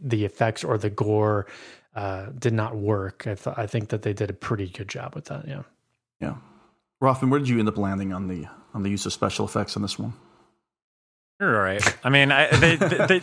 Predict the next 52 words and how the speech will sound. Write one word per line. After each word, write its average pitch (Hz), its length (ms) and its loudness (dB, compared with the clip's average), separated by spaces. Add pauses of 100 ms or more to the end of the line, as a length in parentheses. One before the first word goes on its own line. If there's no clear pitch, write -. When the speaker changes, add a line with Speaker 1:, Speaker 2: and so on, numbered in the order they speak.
(120)
Speaker 2:
<laughs> - 140 -16
Speaker 3:
like, 175 220 2
nothing 220 260 6
really 202 220 6
comes 165 300 2
to 156 80 2
mind. 151 340 4
I, 110 220 2
I, 123 60 2 (120)
and 131 160 2
that's, 139 220 2 (680)
I 127 40 -2
guess, 139 200 4
an 135 100 2
issue, 104 320 0
right? 98 300 0 (680)
You 107 60 -2
know, 104 260 0 (160)
we, 110 100 -2 (120)
Speaker 2:
Mm-hmm. 117 200 2 (520)
Speaker 3:
we 120 60 -6
just 127 220 -4
did 127 140 2
our 127 100 6
ten 117 300 0
best 110 260 0
effects - 580 0 (580)
for 113 100 0
the, 98 360 2
the 95 120 -6
franchise 101 680 0
last 92 300 -4
week, 110 380 -4 (1040)
you 110 80 -2
know, 101 60 -2
and 98 180 -4
there 104 100 0
was 101 160 0
some 98 300 -4
reservation 101 640 -4
on 92 80 -6
my 92 160 -4
end 92 240 -6
of 87 140 -10
like, 85 260 -8
"Well, 120 160 -6
should 117 160 -8
we 101 80 0
wait 104 240 0
for - 80 -6
this 101 180 -4
movie?" 98 420 -2